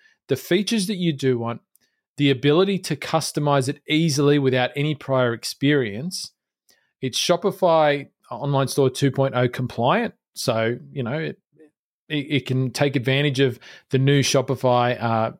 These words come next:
theme, uh, editing environment. Um, and, you know, it's very well supported. Uh, Out of the Sandbox is a great company, um,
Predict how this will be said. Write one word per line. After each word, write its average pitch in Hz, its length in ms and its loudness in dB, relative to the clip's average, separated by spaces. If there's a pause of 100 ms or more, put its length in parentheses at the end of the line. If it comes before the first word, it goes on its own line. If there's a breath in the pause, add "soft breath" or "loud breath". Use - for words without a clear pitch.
(160)
theme, 135 560 0 (320)
uh, 117 180 -2
editing 135 580 0
environment. 131 720 0 (520 loud breath)
Um, 131 640 0 (880)
and, 156 420 0 (380)
you 180 80 2
know, 175 100 0
it's 175 140 -4
very 156 200 2
well 165 160 4
supported. 147 480 0 (160)
Uh, 139 220 -2 (100)
Out 143 180 2
of 156 40 4
the 143 80 0
Sandbox 147 400 0
is - 60 -12
a 127 60 -10
great 135 200 0
company, 139 460 -4 (200)
um, 123 480 -4